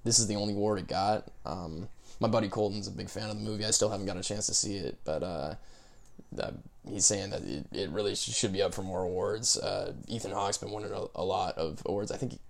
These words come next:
I don't know what, which award he won, but he, apparently he gives a stellar performance.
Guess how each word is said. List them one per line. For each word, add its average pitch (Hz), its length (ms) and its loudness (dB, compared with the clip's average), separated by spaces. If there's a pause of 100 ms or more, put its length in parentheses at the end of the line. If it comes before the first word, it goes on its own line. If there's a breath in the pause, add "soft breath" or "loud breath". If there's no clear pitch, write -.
(160)
I 104 80 -6
don't 110 140 -4
know 101 80 -2
what, 98 260 -2
which 107 200 -4
award 101 280 -2
he 101 100 -10
won, - 340 -8
but 107 260 -6
he, - 100 -4
apparently 110 360 -2
he 104 60 -2
gives 95 220 -2
a - 40 -6
stellar - 300 0
performance. 101 560 -2